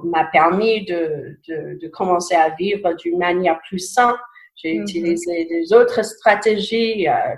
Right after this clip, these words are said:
Speaker 1: trop d'exercices par exemple par la suite. Euh, j'ai testé toutes les, les stratégies possibles pour, euh, diminuer ou,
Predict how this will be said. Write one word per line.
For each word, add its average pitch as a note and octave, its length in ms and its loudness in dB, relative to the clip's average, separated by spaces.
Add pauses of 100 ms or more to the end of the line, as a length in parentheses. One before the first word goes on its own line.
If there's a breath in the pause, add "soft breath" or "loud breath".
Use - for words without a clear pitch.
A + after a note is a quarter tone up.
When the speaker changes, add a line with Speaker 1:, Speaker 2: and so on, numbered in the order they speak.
Speaker 1:
trop G3+ 200 -2
d'exercices F#3 720 0
par F#3+ 180 0
exemple G3 540 -2
par F#3+ 160 2
la F#3 140 2
suite. G#3 420 -6
Euh, F#3 160 -6 (120)
j'ai D#3 120 -18
testé F#3 400 -8
toutes - 260 -20
les, E3+ 180 -4 (280)
les D#3 80 -12
stratégies F#3 640 -4
possibles G#3+ 720 -8
pour, D#3 180 -8
euh, D#3 140 0 (680 soft breath)
diminuer G#3 1200 2 (180 loud breath)
ou, G3 140 4